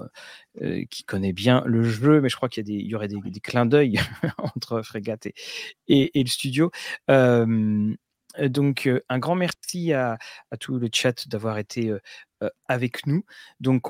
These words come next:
Speaker 1: on rappelle le, le sup-, le, le financement est en première semaine, le
Speaker 2: Et même en lancement, là,
Speaker 1: Oh,
Speaker 2: ce
Speaker 1: ouais, en
Speaker 2: soir.
Speaker 1: premier jour, non, parce qu'en fait, je, je, je devrais, c'est la fatigue. Le,
Speaker 2: Ah oui.
Speaker 1: le, l'early bird dure jusqu'au vingt-six, donc il dure la première semaine, c'est ça que je voulais dire. C'est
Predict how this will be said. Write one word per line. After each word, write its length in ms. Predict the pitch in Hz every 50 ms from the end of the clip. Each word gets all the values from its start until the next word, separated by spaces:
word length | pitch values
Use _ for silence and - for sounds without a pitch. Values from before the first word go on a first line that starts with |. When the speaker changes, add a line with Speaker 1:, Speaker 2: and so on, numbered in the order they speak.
| - _
Speaker 1:
on 100 | 170 165
rappelle 600 | 160 165 170 - - 180 185 208 233 233 170 - -
le, 460 | - 131 127 127 123 123 127 - - _ _ _
le 120 | - 120 117
sup-, 360 | - - - 151 - - - -
le, 640 | 170 151 131 120 113 110 110 107 107 110 107 107
le 120 | 107 110
financement 680 | 110 - - 160 156 151 143 - - - 156 156 151 147
est 140 | 131 123 -
en 60 | 123 113
première 300 | - - - 143 139 131
semaine, 380 | - - 160 151 156 170 196 - -
le 640 | 143 139 135 131 131 131 127 123 123 120 123 120 120 117 - - - - - - - - - - - - - _ -
Speaker 2:
Et 80 | - -
même 180 | 90 110 104
en 140 | 90 82 85
lancement, 580 | 85 87 90 113 135 127 - - - 151 156 135
là, 160 | 120 135 131
Speaker 1:
Oh, 100 | 123 -
Speaker 2:
ce 60 | - 117 -
Speaker 1:
ouais, 60 | 160
en 100 | 160 160
Speaker 2:
soir. 0 |
Speaker 1:
premier 200 | 156 - 170 170
jour, 120 | 156 180 175
non, 40 | 175
parce 100 | 160 -
qu'en 80 | - 143
fait, 120 | 165 165
je, 120 | 147 - - -
je, 380 | - 135 131 120 120 - -
je 140 | - - 123
devrais, 240 | 117 113 110 - -
c'est 100 | - -
la 60 | -
fatigue. 500 | - - 110 - - - 131 131 127 - - -
Le, 500 | 135 123 127 123 123 120 120 120 123 120
Speaker 2:
Ah 80 | 90 87
oui. 180 | 87 87 87 - _ _ _ - - -
Speaker 1:
le, 380 | 92 139 139 143 131 131 139 -
l'early 380 | - 143 160 180 185 185 185 185
bird 380 | 160 180 180 175 160 139 131 -
dure 300 | 131 107 135 151 160 139
jusqu'au 320 | 127 117 120 - - 143 135
vingt-six, 360 | 156 156 156 147 - 165 139
donc 180 | 131 123 - -
il 40 |
dure 200 | 120 123 160 151
la 100 | 147 135
première 340 | - 151 147 139 139 135 - -
semaine, 240 | - 143 131 123
c'est 100 | 113 -
ça 100 | - 135
que 60 | 120 113
je 60 | 117
voulais 160 | 117 117 117
dire. 240 | 110 110 110 101 - -
C'est 540 | - - - - 110 110 104 101 101 101